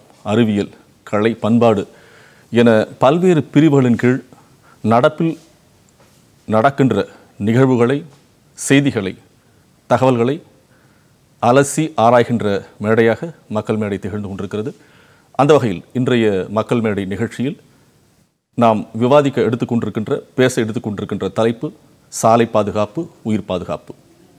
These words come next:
அஹ், ஜனவரி பதினெட்டு முதல் பிப்ரவரி இருபத்தி, பதினேழாம் தேதி வரை வந்து, அஹ், சாலை பாதுகாப்பு மாதமாக கடைபிடிக்கப்பட்டு வருகிறது. அதனுடைய நீட்சியாக இன்றைய நிகழ்ச்சியில்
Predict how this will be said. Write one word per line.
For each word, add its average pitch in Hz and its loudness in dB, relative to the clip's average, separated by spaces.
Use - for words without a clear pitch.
அஹ், 113 2
ஜனவரி 147 4
பதினெட்டு 127 0
முதல் 120 0
பிப்ரவரி 120 0
இருபத்தி, 120 -4
பதினேழாம் 135 4
தேதி 113 0
வரை 113 0
வந்து, 123 -2
அஹ், 107 -2
சாலை 120 2
பாதுகாப்பு 110 0
மாதமாக 110 2
கடைபிடிக்கப்பட்டு 104 -4
வருகிறது. 92 -6
அதனுடைய 117 2
நீட்சியாக 160 2
இன்றைய 113 0
நிகழ்ச்சியில் 120 -2